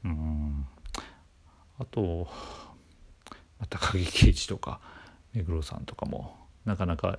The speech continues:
いい味出してますよね。まあ、なんでちょっとね、なんでこんな話したかというと、アベンジャーズが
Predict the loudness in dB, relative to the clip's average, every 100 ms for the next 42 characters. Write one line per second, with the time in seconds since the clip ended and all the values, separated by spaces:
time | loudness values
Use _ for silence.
0 | -2 0 0 0 -2 -4 -4 -6 -8 -8
1 | -4 0 0 -2 -18 -20 -20 -20 -20 -20
2 | -20 -20 -20 -20 -20 -20 -20 -20 -20 -18
3 | -16 -14 -14 -16 -18 -4 0 2 2 2
4 | 2 2 0 -4 -4 -4 -2 -2 0 -2
5 | -4 -10 2 2 4 2 2 2 2 0
6 | -2 -8 -8 -10 -14 -14 -12 -14 -14 -20
7 | -20 -20 -18 -18 -18 -12 2 4 6 4
8 | 2 0 -4 -6 -8 -12